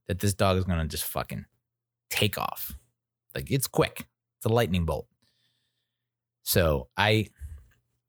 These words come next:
as I'm, I'm clutching, I, like, wrapped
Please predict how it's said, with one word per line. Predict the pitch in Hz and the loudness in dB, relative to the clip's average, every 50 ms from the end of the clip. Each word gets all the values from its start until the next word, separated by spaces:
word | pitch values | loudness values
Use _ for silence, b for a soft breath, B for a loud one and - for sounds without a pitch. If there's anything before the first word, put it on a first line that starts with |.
| _ _ _ _ _ _ _ _ _ _ _ _ _ _ _ _ _ _ - | _ _ _ _ _ _ _ _ _ _ _ _ _ _ _ _ _ _ -2
as | - 95 98 104 104 107 | 2 4 6 6 6 6
I'm, | 110 104 95 95 - _ _ - | 6 4 4 2 -2 _ _ 0
I'm | 90 92 92 90 - - _ _ _ _ | 2 4 4 2 0 -4 _ _ _ _
clutching, | - - - - 151 147 - - 120 104 95 - | -6 -4 0 2 2 4 4 4 4 4 4 4
I, | 92 98 | 4 4
like, | 95 95 92 | 4 4 2
wrapped | 92 90 90 95 104 107 113 104 - - | 0 0 0 2 2 4 2 2 -2 -6